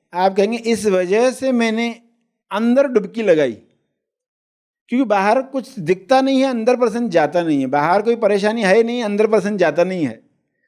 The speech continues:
सब राहत है तो इंसान काम करना बंद कर देता है, सब अच्छा अच्छा चल रहा है, पर्सन सोचना बंद कर देता है। फिर एक राहत मिली तो दूसरी टॉपिक पर जाता है,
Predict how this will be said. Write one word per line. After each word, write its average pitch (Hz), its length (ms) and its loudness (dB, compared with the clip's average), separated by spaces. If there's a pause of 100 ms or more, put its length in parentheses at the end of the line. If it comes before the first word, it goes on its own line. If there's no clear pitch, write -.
(140)
सब 220 140 -2
राहत 202 400 0
है 233 180 2
तो 247 260 -4
इंसान 214 340 -2
काम 208 220 0
करना 214 240 0
बंद 190 220 0
कर 190 120 0
देता 147 260 -2
है, - 180 -12 (720)
सब 233 100 0
अच्छा 220 220 0
अच्छा 226 140 2
चल 226 200 -4
रहा 220 260 0
है, 226 260 0
पर्सन 208 260 -4
सोचना 190 320 0
बंद 185 220 0
कर 185 120 2
देता 135 260 -2
है। - 160 -18 (1200)
फिर 226 140 0
एक 226 160 0
राहत 214 300 2
मिली 220 300 0
तो 214 120 4
दूसरी 185 340 -2
टॉपिक 180 340 0
पर 185 120 -2
जाता 160 340 0
है, 165 160 -10